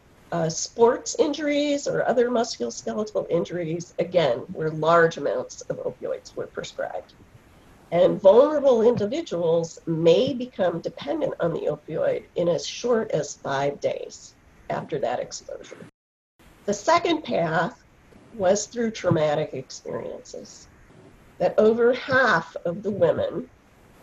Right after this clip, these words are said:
who became addicted to opioids were self-medicating after having experienced severe psychological or physical abuse,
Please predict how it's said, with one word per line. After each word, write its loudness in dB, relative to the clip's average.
who 2
became 0
addicted -4
to -10
opioids -6
were 4
self-medicating -4
after 0
having 2
experienced -2
severe -2
psychological -2
or -4
physical -4
abuse, -12